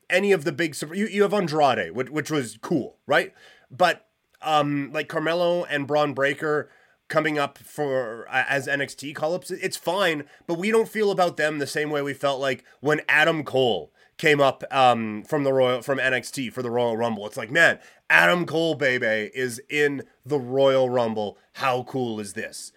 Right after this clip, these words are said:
You know, like, you, you didn't get that feeling. It was just like, "Oh, these guys are maybe gonna get called up soon, so that's cool." That,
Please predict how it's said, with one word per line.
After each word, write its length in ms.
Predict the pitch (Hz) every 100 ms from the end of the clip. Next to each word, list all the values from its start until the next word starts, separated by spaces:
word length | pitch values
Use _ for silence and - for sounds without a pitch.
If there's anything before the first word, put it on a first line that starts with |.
| _
You 100 | 120
know, 120 | 156
like, 160 | 185 147
you, 80 | 175
you 200 | 170 175
didn't 220 | 170 170
get 280 | 160 147 123
that 240 | 135 135
feeling. 320 | - 151 135
It 60 | 131
was 100 | 135
just 160 | 135 170
like, 140 | 175
"Oh, 240 | 269 139 - _ _ _ _ _ _ _ _ _ _ -
these 160 | 196
guys 280 | 175 180 170
are 160 | 175 127
maybe 340 | 147 170 160
gonna 160 | 151 151
get 140 | 139
called 180 | 131 131
up 140 | 120 107
soon, 240 | 98 90
so 240 | - 113 104
that's 260 | 127 117
cool." 300 | - 92 80 - _ _ _
That, 340 | 127 156 156